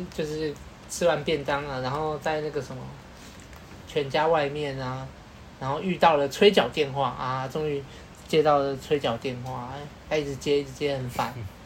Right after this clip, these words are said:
然后他也是随便带过，然后今，那个电话上，里面的人就跟他讲说：“啊，先生，这个，这个如果真的还不出来啊，我们现在有这个方案啊，可以有一个还款协商啊，会让你还款比较没有压力。”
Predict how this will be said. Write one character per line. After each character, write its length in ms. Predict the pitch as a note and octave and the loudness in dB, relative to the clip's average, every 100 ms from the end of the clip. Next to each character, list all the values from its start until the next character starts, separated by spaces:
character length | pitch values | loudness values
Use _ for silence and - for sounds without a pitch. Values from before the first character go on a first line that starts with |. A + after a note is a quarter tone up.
| - - - | -20 -10 -2
然 100 | D3 | 2
后 60 | |
他 120 | F3 | 6
也 60 | D3+ | 4
是 140 | D#3 D#3+ - - - - | 4 -6 -10 -18 -8 0
随 120 | D#3 | 2
便 160 | F3 | 2
带 180 | D3+ D#3+ | 4 4
过， 240 | C#3 E3 C3 - - - - - | 4 0 0 -4 -18 -20 -20 -10
然 140 | - D#3 | -4 2
后 240 | F3+ F3 | 2 2
今， 300 | E3+ F3 F3 F3+ - - | 0 -2 -2 -6 -10 0
那 80 | G#3+ | 2
个 80 | G3 | 6
电 200 | G#3+ F#3+ | 6 8
话 120 | F#3+ | 6
上， 160 | G3+ F3+ D#3+ | 4 -2 -4
里 100 | C#3+ | -4
面 180 | F3 | -2
的 120 | E3 C#3+ | 2 2
人 180 | C3+ | 2
就 160 | C3+ D#3 | 0 -2
跟 120 | D#3 | 0
他 120 | D3 | -2
讲 200 | D3 C3 C3 | -2 -4 -4
说 100 | C#3+ | -4
：“啊， 140 | C#3 | -2
先 240 | C3 D#3 D3+ | -2 -4 -4
生， 160 | D#3 | -4
这 80 | D3 | -4
个， 300 | D3 C#3+ C#3 C3+ - - - - - | -4 -4 -4 -6 -14 -20 -20 -18 -6
这 80 | F3 | 0
个 60 | |
如 80 | F3+ | 4
果 100 | F#3+ | 4
真 160 | F3 F3+ | 4 4
的 80 | D#3+ | 2
还 120 | D#3+ | 2
不 120 | E3 F#3 | 0 -2
出 220 | - F3 | -4 0
来 220 | F3 D#3+ | 0 0
啊， 60 | D#3+ | -4
我 140 | D#3+ | -6
们 80 | D#3 | -4
现 160 | G3+ | -2
在 80 | F#3+ | 0
有 160 | F#3+ D3+ | 0 0
这 100 | E3 | -2
个 60 | |
方 260 | E3+ F3+ E3+ | -2 0 0
案 240 | F#3 E3+ | -2 -2
啊， 160 | D#3+ D#3 | -4 -6
可 100 | - | -2
以 220 | F3+ D#3 C#3 - - - | -2 -2 -8 -14 -14 -2
有 80 | D#3+ | -2
一 80 | |
个 80 | F3+ | 0
还 260 | - D#3+ E3+ | 0 0 0
款 240 | F3 D3 | -2 -4
协 260 | C#3 D3+ C#3 | -4 -4 -4
商 360 | C#3 E3 D3 | -2 0 0
啊， 140 | D#3+ C#3 | 0 -2
会 180 | E3+ F3+ | 0 2
让 280 | F#3 D3+ | 0 -2
你 160 | C#3+ C3+ - - - - - | -6 -8 -10 -18 -20 -18 -6
还 160 | D#3 | -2
款 160 | D#3+ E3+ | 2 2
比 60 | C#3+ | 2
较 160 | F3 | 0
没 120 | E3 | 0
有 100 | D#3+ | -4
压 320 | C3+ C3+ C3 C3+ | -2 -2 -2 -2
力。” 160 | C#3+ | -6